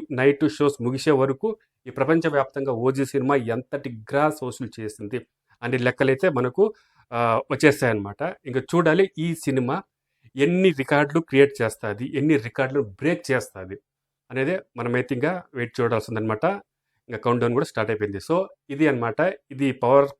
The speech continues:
కల్-, పవర్ స్టార్ పవన్ కళ్యాణ్ గారికి ఇది, ఇదొక అసలుకు ఇంకా సుజిత్ అయితే ఈ సినిమాలో పవన్ కళ్యాణ్ గారికి అంత, అంత హైప్‌లో, అంత ఒక వింటేజ్ పవన్ కళ్యాణ్ గారిని చూపించారనమాట.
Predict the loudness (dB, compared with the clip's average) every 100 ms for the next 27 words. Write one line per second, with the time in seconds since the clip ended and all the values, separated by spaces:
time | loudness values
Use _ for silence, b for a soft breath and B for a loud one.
0 | _ -8 -6 0 -2 0 -2 -2 0 0
1 | 0 -2 -2 -2 -4 -4 -6 -8 _ _
2 | -12 -6 -6 -6 0 2 4 2 2 -4
3 | _ _ _ -12 -6 -6 -4 -6 -6 -8
4 | -10 _ _ _ -4 2 4 4 4 2
5 | 2 -2 -4 0 2 2 2 0 -2 _
6 | _ _ _ _ _ _ -6 -4 0 0
7 | 0 -2 -4 -8 -10 -6 -6 -2 0 0
8 | -2 0 0 4 4 6 6 4 4 _
9 | -6 2 4 4 2 4 2 0 2 2
10 | 6 4 6 4 6 6 4 2 0 0
11 | -2 -2 -2 0 0 0 -6